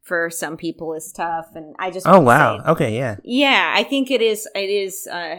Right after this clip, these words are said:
Speaker 1: for those communities as well, but, you know,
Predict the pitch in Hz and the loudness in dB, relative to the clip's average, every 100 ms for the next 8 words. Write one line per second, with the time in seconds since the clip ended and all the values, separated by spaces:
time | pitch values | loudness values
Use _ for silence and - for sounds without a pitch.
0 | - - 202 180 170 170 202 175 165 170 | -14 -6 -4 -4 -6 -8 -12 -14 -16 -14
1 | 170 165 165 - 247 240 233 180 160 160 | -14 -14 -12 -4 -2 -2 -4 -8 -8 -14
2 | 151 165 | -16 -20